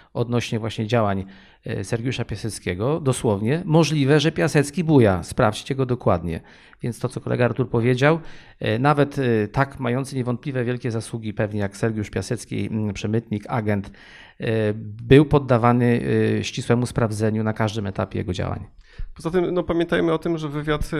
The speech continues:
Speaker 2: y, ma swoje możliwości weryfikacji każdej informacji. To jest stosowane do dzisiaj, że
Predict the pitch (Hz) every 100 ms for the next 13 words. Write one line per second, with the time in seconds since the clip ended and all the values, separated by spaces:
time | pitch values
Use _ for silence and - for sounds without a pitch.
0 | 147 - 196 - 139 123 123 117 120 113
1 | 110 - 110 107 120 113 104 113 110 101
2 | 104 98 104 104 104 - - 110 - 117
3 | 120 113 113 113 113 107 - 117 117 110